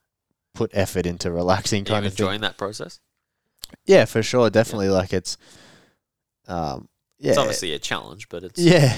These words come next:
Speaker 1: yeah. Like, I think because of the way I, I, I've always sort of been, it's like if I'm not doing something, I'm like, I have to do something. But
Speaker 2: Yeah.
Speaker 1: I have to learn that it is okay to not necessarily be always on the go for sure.
Speaker 2: Yeah. I feel
Speaker 1: Yeah.
Speaker 2: like, and I don't know, again, I don't know your training history and like that, but I feel like something that it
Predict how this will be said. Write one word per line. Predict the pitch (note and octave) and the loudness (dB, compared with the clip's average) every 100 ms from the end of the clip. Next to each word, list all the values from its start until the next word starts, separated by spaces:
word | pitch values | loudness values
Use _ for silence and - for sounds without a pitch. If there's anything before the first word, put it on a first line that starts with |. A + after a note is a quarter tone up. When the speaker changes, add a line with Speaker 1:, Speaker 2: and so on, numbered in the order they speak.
| - | -2
Speaker 1:
yeah. | A2+ G#2+ G2+ | 4 6 6
Like, | G2 G2 | 4 2
I | G#2 | 2
think | G2 A#2 A2 _ _ _ _ _ | 2 -2 -4 _ _ _ _ _
because | A#2 - A2 G2 | -8 -2 -2 0
of | |
the | G2+ | 0
way | F#2+ F#2 | 2 2
I, | F#2 F2 F#2 | 2 -2 -4
I, | F2+ F2+ F2+ | -6 -6 -6
I've | F2+ | -4
always | F#2 F2+ | -4 -4
sort | - F#2 | -4 -4
of | F2 | -4
been, | F2+ F#2+ F#2+ | 2 2 2
it's | F#2 - | -2 -4
like | F#2 G2+ | -4 -4
if | F#2+ | -4
I'm | F2+ F2+ | -4 -2
not | G#2 - | -4 -2
doing | G#2 G2+ | -4 -4
something, | - F#2+ G2+ | -4 -4 -4
I'm | G2 | -4
like, | F2+ F#2 _ _ _ _ _ - | -4 -4 _ _ _ _ _ -12
I | F#2 | -6
have | G#2 G#2+ | -4 -4
to | - | -8
do | F2 | -12
something. | D#2+ D#2 - - - - | -10 -10 -12 -18 -18 -8
But | G#2 | -2
Speaker 2:
Yeah. | |
Speaker 1:
I | F#2+ | 0
have | F#2+ - | 0 -6
to | |
learn | F#2+ F#2 F2 | -4 -4 -2
that | F2+ E2+ | -4 -4
it | E2 | -6
is | F2 | -6
okay | F2 E2+ E2+ | -6 -4 -4
to | E2+ | -4
not | E2 E2+ - _ _ _ _ _ _ _ | -6 -10 -12 _ _ _ _ _ _ _
necessarily | G#2 F#2 - F2 F2 | -12 -6 -6 -6 -8
be | E2+ | -10
always | D2 D#2 F2 | -10 -10 -10
on | D2 | -14
the | E2+ | -14
go | F2+ E2+ | -8 -8
for | - E2 | -10 -14
sure. | - F2 | -10 -10
Speaker 2:
Yeah. | - _ - | -12 _ -16
I | F#2 | -14
feel | - A2+ | -10 -4
Speaker 1:
Yeah. | F2+ | -4
Speaker 2:
like, | D2 _ - | -6 _ -18
and | F2 | -16
I | D#2 B1+ | -16 -16
don't | - C2 | -20 -20
know, | C#2 | -20
again, | D#2+ D#2 | -20 -18
I | D#2 | -18
don't | D#2 C#2+ | -18 -18
know | |
your | D2+ | -20
training | D2+ D#2 D#2 | -18 -18 -18
history | E2+ - E2 | -16 -16 -16
and | D#2+ | -18
like | D2+ | -16
that, | D#2 | -14
but | - | -12
I | |
feel | - G2+ | -10 -8
like | F#2+ - | -8 -8
something | F#2 E2 D#2+ | -10 -12 -14
that | D#2 - | -16 -14
it | E2 | -16